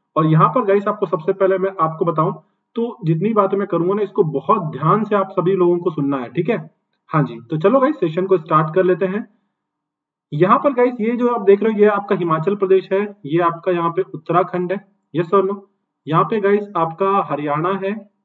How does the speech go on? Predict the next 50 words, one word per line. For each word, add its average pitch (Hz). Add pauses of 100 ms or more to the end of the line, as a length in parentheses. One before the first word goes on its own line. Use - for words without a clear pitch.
और 156
साथ 165 (120)
में 185
ये 190
जो 196
छोटू 180
दिख 185
रहा 190
है, 180
ये 180
यहाँ 175
पे 175
दिल्ली 151
है, 185 (680)
ठीक 160
है। 202 (140)
यहाँ 151
पर 220
guys, 202
अगर 196
आप 190
लोग 190
बात 160
कर 185
रहे 190
हो, -
तो 180
ये 160
है 180
आपका 175
राजस्थान। 165 (540)
यहाँ 160
पर 226
guys, 196
हम 202
लोग 190
बात 165
करें, 185
तो 180
ये 160
है 175
मध्य 131
प्रदेश, 180 (440)
ये 175
रहा 208
guys 196
छत्तीसगढ़, 175
ठीक 170
है 190
ना, 165